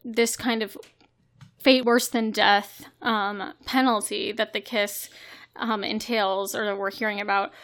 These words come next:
we see that Lupin is not sure about this. He's hesitant in talking about it. Um, and I think, I, I imagine that even if he believes that Sirius did betray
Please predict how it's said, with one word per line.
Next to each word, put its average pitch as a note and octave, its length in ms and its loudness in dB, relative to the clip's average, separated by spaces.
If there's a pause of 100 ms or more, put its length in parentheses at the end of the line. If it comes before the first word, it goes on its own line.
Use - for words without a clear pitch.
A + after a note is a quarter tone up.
(140)
we B3+ 120 2
see C#4 160 4
that C4 140 6
Lupin B3 360 2
is A3 260 0
not A3+ 300 2
sure D4+ 340 4
about G3 280 2
this. A3 300 -2
He's A#3 340 -4
hesitant A#3+ 640 -2
in G#3 120 -6
talking A#3 380 -2
about B3+ 300 4
it. C#4+ 260 2 (440)
Um, A#3+ 180 4
and A3+ 120 2
I A3+ 100 6
think, A#3+ 280 -4 (280)
I, A#3+ 120 8 (200)
I A#3 100 4
imagine A#3+ 500 6
that A3 220 -2
even B3+ 320 6
if A#3 120 2
he A#3+ 140 -2
believes G#3+ 500 -6
that A3 140 -6
Sirius G#3 640 -4 (600)
did A3 260 4
betray G#3+ 800 0